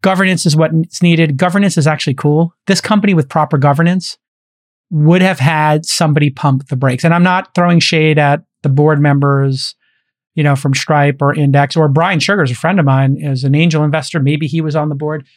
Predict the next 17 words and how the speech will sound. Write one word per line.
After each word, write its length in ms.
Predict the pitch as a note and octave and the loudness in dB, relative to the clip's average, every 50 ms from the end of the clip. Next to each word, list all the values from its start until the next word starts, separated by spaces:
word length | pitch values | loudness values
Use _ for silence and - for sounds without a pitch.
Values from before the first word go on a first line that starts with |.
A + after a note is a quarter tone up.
| _ _ _ - | _ _ _ -4
And 120 | G3+ E3+ | 0 2
who 100 | E3+ G3+ | 2 4
knows, 280 | G3+ F#3+ F3+ D#3+ C#3 B2+ | 4 2 2 2 2 0
maybe 160 | D#3 D3+ D3+ | 0 -2 0
Dom 380 | C#3 D3+ C#3+ C#3+ D3 D3+ E3 - _ _ _ _ - | 0 0 0 2 0 -2 -2 -6 _ _ _ _ -4
negotiates 540 | F3 D#3+ C#3+ D3+ D3+ C#3 - D#3+ D3 C#3 - | -2 0 2 2 0 0 0 -2 -2 -2 -2
some 100 | D3+ C3+ | -4 -2
sort 160 | - D#3 C#3 | 0 0 0
of 80 | C3+ A#2+ | 0 2
board 240 | C#3+ D3 D3+ D3+ | 2 0 0 0
control. 720 | - D#3+ C#3+ - - D#3 D3+ D3+ D3+ D3+ D3+ D3 D3 C#3 _ _ _ _ _ _ _ _ _ _ _ _ _ _ _ _ _ _ | -2 -4 -4 -2 0 0 0 0 0 -2 -4 -4 -6 -8 _ _ _ _ _ _ _ _ _ _ _ _ _ _ _ _ _ _
But, 240 | - - - - - _ _ _ _ _ _ _ _ _ _ _ _ - | -6 -4 -4 -4 -6 _ _ _ _ _ _ _ _ _ _ _ _ -8
you 60 | - E3 | -6 -4
know, 160 | D#3+ D#3 - - - | -4 -4 -6 -6 -4
governance 520 | A3+ A3 G#3 A#3 A#3 A3+ A3+ G#3+ G#3 - | -4 -2 0 0 0 2 2 0 0 -2
is 180 | - F#3+ E3 E3 | -4 -4 -2 0
important 720 | F#3 E3+ C#3 - - G3 F3+ D3 D#3 D3+ C#3 - - - | 0 0 0 -2 -2 -2 -2 -2 -4 -8 -8 -8 -10 -10